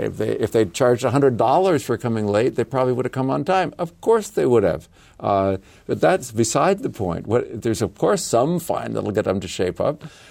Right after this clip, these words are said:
but a fine of a normal amount, uh, of the type that they did, actually had the effect of changing the type of problem it was.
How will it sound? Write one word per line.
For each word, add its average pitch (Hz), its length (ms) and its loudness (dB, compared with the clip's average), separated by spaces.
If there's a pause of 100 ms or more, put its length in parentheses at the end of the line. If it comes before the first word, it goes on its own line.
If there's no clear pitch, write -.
(140)
but 123 160 4
a 117 80 4
fine 185 420 0
of 139 100 -2
a 123 60 2
normal 117 380 0
amount, 104 480 -2
uh, 98 500 2
of 98 100 -6
the 98 60 -4
type 101 280 -2
that 110 80 -6
they 95 120 0
did, 101 300 -2 (340)
actually 196 360 -2
had 208 180 -2
the 165 100 0
effect 143 440 -2
of 110 440 -2 (540)
changing 180 640 -2
the - 60 -18
type 208 420 -2
of 170 180 0
problem 110 460 -2
it 92 80 -10
was. 85 360 -8